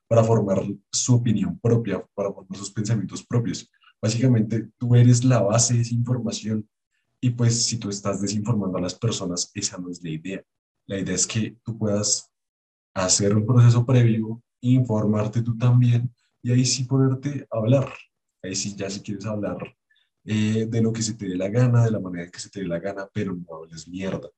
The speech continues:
La idea es hablar cosas verídicas, opiniones argumentadas y sostenidas de verdad desde un punto de vista bien y, y no hablar mierda,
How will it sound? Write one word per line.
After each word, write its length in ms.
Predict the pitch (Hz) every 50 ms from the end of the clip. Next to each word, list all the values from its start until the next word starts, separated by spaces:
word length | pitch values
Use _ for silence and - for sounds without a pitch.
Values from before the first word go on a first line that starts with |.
| _ _ _
La 100 | 90 87
idea 180 | 87 85 87 85
es 120 | - -
hablar 360 | 95 95 95 95 92 - - _ _ _ _ _ _
cosas 560 | - 101 95 104 104 101 - - - - _ _ _ _ _ _ _ -
verídicas, 920 | 90 90 87 101 104 110 110 113 113 113 113 117 123 120 - - - _ _ -
opiniones 840 | 101 101 101 95 90 90 87 90 87 87 87 87 - - - - _
argumentadas 1040 | - 101 101 98 92 104 101 101 95 87 85 82 - 104 101 101 104 104 104 101 -
y 40 | 107
sostenidas 640 | 101 104 98 - - 87 85 85 82 85 87 90 92
de 120 | 101 101
verdad 380 | 101 - - 80 85 82 82 - -
desde 180 | 87 - -
un 80 | 92 90
punto 260 | - _ 90 - 107 104
de 100 | 101 92
vista 720 | 87 82 80 - - - 92 92 92 95 95 90 - - - _ _ _ _ _ _ _ _ _ _
bien 540 | 107 98 101 110 113 120 131 120 - - - _ - - _ _ _ - - - _ _ _ _ _ _ _ _ -
y, 340 | 104 104 101 98 95 -
y 40 | 101
no 140 | 98 98 98
hablar 240 | 98 104 104 - 104
mierda, 340 | 104 110 123 117 - -